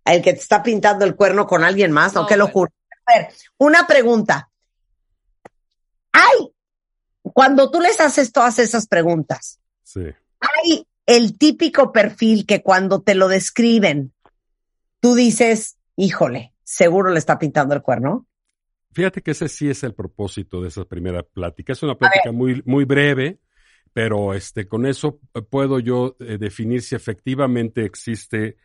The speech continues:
Speaker 3: esa posibilidad
Speaker 1: A ver.
Speaker 3: o
Speaker 1: Ok.
Speaker 3: hay alguna duda de que esto suceda, ¿no? Por ejemplo, te voy a poner un ejemplo. Te voy
Speaker 1: A
Speaker 3: a
Speaker 1: ver.
Speaker 3: decir, eh, cuando me hablan personas, mujeres sobre todo,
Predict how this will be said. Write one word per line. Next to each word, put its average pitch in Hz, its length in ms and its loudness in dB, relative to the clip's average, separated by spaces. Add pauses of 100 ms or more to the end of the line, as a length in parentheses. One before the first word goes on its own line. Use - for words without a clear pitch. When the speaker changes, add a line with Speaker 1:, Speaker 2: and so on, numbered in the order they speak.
Speaker 3:
esa 117 280 -6
posibilidad 110 640 -2
Speaker 1:
A - 40 -2
ver. - 60 -20 (300)
Speaker 3:
o 120 160 -4
Speaker 1:
Ok. 113 60 2
Speaker 3:
hay 156 160 4
alguna 131 400 0
duda 139 340 0
de 123 140 -4
que 127 80 -10
esto 123 180 -10
suceda, 127 540 -4
¿no? 117 140 -6
Por 131 140 -8
ejemplo, 156 360 -6
te 151 80 -8
voy 175 100 0
a 180 140 -2
poner 147 220 -2
un 131 60 -2
ejemplo. 87 320 -14 (480)
Te - 100 -4
voy 165 80 6
Speaker 1:
A 170 40 6
Speaker 3:
a 143 40 4
Speaker 1:
ver. - 80 0
Speaker 3:
decir, - 260 -20 (560)
eh, 113 220 -4
cuando 135 260 2
me 156 120 0
hablan 190 300 -4
personas, 127 580 -8
mujeres 147 300 -6
sobre 104 240 -6
todo, 95 460 -8